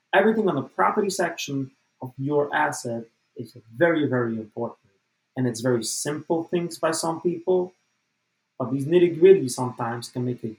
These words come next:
huge difference in the outcome. So that's why I felt I wanna bring it to your attention and making sure when you grow in your company, in your asset,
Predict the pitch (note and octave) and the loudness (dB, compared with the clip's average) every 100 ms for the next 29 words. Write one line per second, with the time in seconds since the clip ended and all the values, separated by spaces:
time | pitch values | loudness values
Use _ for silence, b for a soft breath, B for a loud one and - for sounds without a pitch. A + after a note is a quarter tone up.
0 | C3 F3+ D#3 - C#3+ C3+ B2 A#2 A2+ - | -8 -6 -6 -6 -6 -4 -6 -8 -12 -10
1 | B2 A#2 - G2+ F#2+ _ - A#2 D3 D#3 | -8 -8 -10 -20 -20 _ -12 -4 -2 -4
2 | D#3 D3 C3 B2 - D3 A#2 A2 _ _ | -2 0 0 -4 -4 -2 -2 -4 _ _
3 | _ - B2 B2+ A2 C3 B2 A#2 A2+ A2+ | _ -6 -2 -2 0 0 0 -2 -4 -6
4 | G#2 G2+ D#3 D3 - D3+ D3 D3+ _ _ | -6 -10 -8 -8 -8 -10 -10 -12 _ _
5 | _ _ _ _ - C3+ C#3 C3+ C3+ B2+ | _ _ _ _ -4 0 0 0 -2 -2
6 | D3 B2+ A#2 A2+ A2+ A2+ A2 C#3+ C3 G#2+ | 0 0 -2 -4 -4 -6 -2 0 0 -2
7 | - _ - C3+ C3 C3 D3+ C3 A#2+ A2+ | -10 _ -4 0 0 0 -2 -4 -4 -6
8 | C3+ C3+ C#3 C#3+ C3 B2 A2 | -2 -2 -2 -4 -6 -6 -10